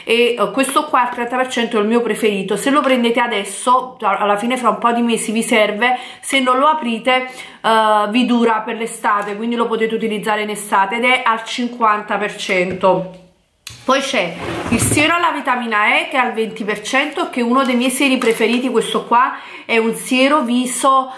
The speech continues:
ehm, anti-age, perfezionante. Eh, sapete che la vitamina E comunque è mirac-, miracolosa, comunque tocoferolo, vitamina E fa benissimo per la pelle, quindi vi illumina il viso.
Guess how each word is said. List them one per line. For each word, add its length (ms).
ehm, 540
anti-age, 880
perfezionante. 1400
Eh, 560
sapete 400
che 100
la 140
vitamina 500
E 80
comunque 340
è 40
mirac-, 400
miracolosa, 680
comunque 1080
tocoferolo, 760
vitamina 460
E 100
fa 120
benissimo 640
per 160
la 120
pelle, 280
quindi 240
vi 80
illumina 380
il 100
viso. 480